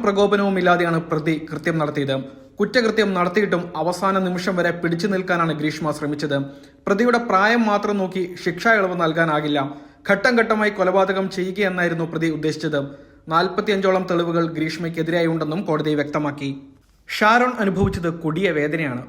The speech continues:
പതിനൊന്ന് ദിവസം ഒരു തുള്ളി വെള്ളം ഇറക്കാനാവാതെയാണ് ഷാരോൺ ആശുപത്രിയിൽ കഴിഞ്ഞത്. ഗ്രീഷ്മയെ ഷാരോൺ മർദ്ദിച്ചതിന് തെളിവില്ല. അതോടൊപ്പം തന്നെ പ്രതിഭാഗം ആരോപിക്കുന്നത് പോലെ ഗ്രീഷ്മയെ സ്വകാര്യ ചിത്രങ്ങൾ വെച്ച് ഏതെങ്കിലും തരത്തിൽ ഭീഷണിപ്പെടുത്തിയതായിട്ടുള്ള ഒരു തെളിവും ലഭിച്ചിട്ടില്ല.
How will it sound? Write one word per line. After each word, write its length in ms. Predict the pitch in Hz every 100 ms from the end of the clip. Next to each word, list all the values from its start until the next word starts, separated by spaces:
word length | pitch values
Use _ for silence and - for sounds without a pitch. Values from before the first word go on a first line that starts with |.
| - - 151
പതിനൊന്ന് 360 | 165 202 214 196
ദിവസം 280 | 190 190 180 180
ഒരു 100 | 170
തുള്ളി 160 | 185 180 165
വെള്ളം 260 | 170 202 196
ഇറക്കാനാവാതെയാണ് 680 | 170 175 180 175 175 175 156 -
ഷാരോൺ 280 | 156 156 151 151
ആശുപത്രിയിൽ 440 | 147 165 156 151 135
കഴിഞ്ഞത്. 280 | 143 143 143 139 - - - - 160
ഗ്രീഷ്മയെ 480 | 196 220 226 208 202 -
ഷാരോൺ 340 | 180 170 185 170 160
മർദ്ദിച്ചതിന് 560 | 165 180 190 165 160 151
തെളിവില്ല. 360 | 147 151 151 135 131 - - -
അതോടൊപ്പം 340 | 139 165 175 170
തന്നെ 160 | 165 165 160
പ്രതിഭാഗം 500 | 165 165 175 165 170 170 156
ആരോപിക്കുന്നത് 520 | 170 180 185 175 165 160
പോലെ 160 | 160 175
ഗ്രീഷ്മയെ 460 | 165 165 165 175 175
സ്വകാര്യ 360 | 175 160 180 202 190
ചിത്രങ്ങൾ 320 | 175 175 165
വെച്ച് 200 | 156 156 120 - - - 170
ഏതെങ്കിലും 400 | 214 240 226 220 208
തരത്തിൽ 260 | 175 180 165 156
ഭീഷണിപ്പെടുത്തിയതായിട്ടുള്ള 1000 | 165 165 202 202 180 180 170 170 165 160 - 165
ഒരു 120 | 170
തെളിവും 260 | 175 170 165 151
ലഭിച്ചിട്ടില്ല. 440 | 147 - 185 139